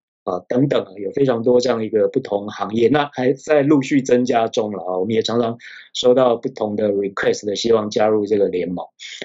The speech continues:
事实上，我们在今年年底的时候就会有一个，呃，联盟在，我们会有个 talent week 啊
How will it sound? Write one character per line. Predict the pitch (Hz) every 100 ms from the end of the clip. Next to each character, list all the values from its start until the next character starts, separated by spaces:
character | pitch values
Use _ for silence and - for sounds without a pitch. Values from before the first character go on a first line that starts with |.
| -
事 | - 233
实 |
上， | 214 180
我 | 123
们 | 139
在 | 190 165 151
今 | 139 180 185
年 | 127 120
年 | 120 151
底 | 120
的 | 98
时 | 98
候 | 120
就 | 120 120
会 | 127 120 113 101 -
有 | 101
一 | 107
个， | 113 107 - _ _ -
呃， | 107 95
联 | 104 113
盟 | 120 104 110
在， | 113 135 123 113 107 104 101 101 _
我 | 117
们 | 110 123
会 | 139
有 | 117
个 | 113 110
talent | - 120 123
week | 123 127 - 104
啊 | 90 90